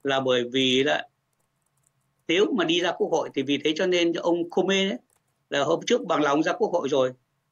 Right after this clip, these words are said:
Thì bây giờ mà ra thì bây giờ ông phải, ông phải hỏi chuyện lại với ông Mueller để xem cái gì được nói và cái gì không nói. Tại vì trong cái việc điều tra như vậy thành ra cho đó, đó.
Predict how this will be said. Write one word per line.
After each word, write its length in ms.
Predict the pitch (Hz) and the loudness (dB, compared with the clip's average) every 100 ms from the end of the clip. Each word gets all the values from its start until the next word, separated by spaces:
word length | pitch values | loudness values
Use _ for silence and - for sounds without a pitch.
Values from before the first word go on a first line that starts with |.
| _ | _
Thì 120 | 151 147 | 0 2
bây 180 | 175 | 2
giờ 300 | 165 156 147 | 2 2 2
mà 180 | 147 151 | 0 0
ra 300 | 160 175 180 165 | 0 0 -2 -2
thì 100 | 147 | -2
bây 140 | 160 | 0
giờ 80 | 165 | 0
ông 160 | 156 185 | 0 -2
phải, 100 | 143 | -4
ông 220 | 131 135 | -4 -2
phải 140 | 160 165 | -2 -2
hỏi 240 | 131 110 110 | -2 -2 -2
chuyện 260 | 160 143 - | -2 -2 -6
lại 240 | 139 139 147 | -4 -4 -2
với 100 | 165 | -2
ông 80 | 170 | 0
Mueller 280 | 180 180 175 185 _ _ _ | 0 0 -2 -6 _ _ _
để 80 | - | -4
xem 260 | - 170 175 | 0 -2 0
cái 200 | 208 202 | 0 2
gì 160 | 175 | 2
được 200 | 143 143 | 0 -2
nói 200 | 143 151 - | 0 -2 -2
và 60 | |
cái 140 | 170 165 | -4 -2
gì 120 | 135 | -4
không 200 | - 156 | -4 -4
nói. 200 | 143 247 254 - _ _ - | -4 -4 -8 -10 _ _ -4
Tại 100 | 147 | 0
vì 160 | 147 147 | 2 2
trong 180 | 175 | 2
cái 80 | 185 170 | 2 0
việc 120 | 147 | 0
điều 160 | 139 143 | 0 0
tra 140 | 151 | 0
như 120 | 160 151 | 2 0
vậy 160 | 139 - | -2 -2
thành 140 | 131 | -2
ra 140 | 151 151 | -2 -2
cho 160 | 165 160 | -2 0
đó, 220 | 151 | 0
đó. 60 | 190 | 0